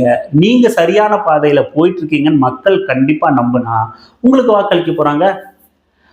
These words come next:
உங்களை எதிர்க்கட்சி தலைவராவோ முதலமைச்சராவோ கொண்டு வர போறாங்க. நிச்சயம் இந்த ரெண்டாயிரத்தி இருபத்தி ஆறுல விஜய்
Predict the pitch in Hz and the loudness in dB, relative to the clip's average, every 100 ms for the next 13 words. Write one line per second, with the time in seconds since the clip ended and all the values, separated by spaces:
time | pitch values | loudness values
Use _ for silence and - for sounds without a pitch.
0 | _ - 214 233 233 208 190 170 160 151 | _ -2 2 2 4 2 2 2 2 2
1 | 143 170 190 170 - 160 151 147 143 135 | 2 2 0 -2 -4 -4 0 0 0 0
2 | 139 185 208 151 160 156 - 139 127 131 | 0 0 2 2 2 0 0 -2 0 0
3 | 190 185 170 151 131 131 127 143 135 135 | 0 0 0 0 0 -2 -2 -2 -2 -2
4 | 143 - 208 220 254 - 143 175 208 226 | -4 -4 -2 -2 -4 -2 0 2 2 0
5 | 220 - - _ _ - 147 196 208 196 | -2 -8 -20 _ _ -2 0 2 0 0
6 | 170 165 160 135 151 214 - - _ _ | 0 0 0 0 0 -2 -4 -16 _ _
7 | _ _ - 135 151 220 240 | _ _ -4 -2 2 0 0